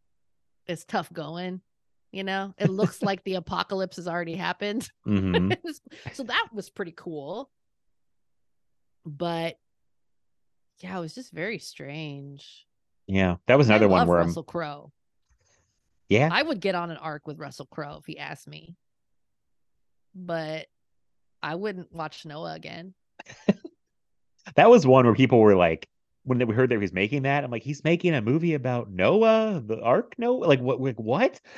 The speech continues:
Speaker 2: Like, uh, it sounds way weirder. And I, I don't remember. I'll go watch the trailer again, 'cause I feel like they kind of maybe kept some of that weirdness hidden, 'cause I don't remember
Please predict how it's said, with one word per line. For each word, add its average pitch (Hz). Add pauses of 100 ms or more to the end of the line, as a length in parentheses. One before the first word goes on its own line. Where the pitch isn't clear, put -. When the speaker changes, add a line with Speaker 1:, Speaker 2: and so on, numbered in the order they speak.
(160)
Speaker 2:
Like, 139
uh, 127
it 143
sounds 151
way 113
weirder. 95
And 127
I, 131
I 127
don't 120
remember. 98 (320)
I'll 127
go 104
watch 92
the -
trailer 92
again, 73
'cause 98
I 110
feel 135
like 113
they 95
kind 107
of 87 (280)
maybe 107
kept -
some 117
of 104
that 90
weirdness 98
hidden, 233 (100)
'cause 104
I 123
don't 127
remember 101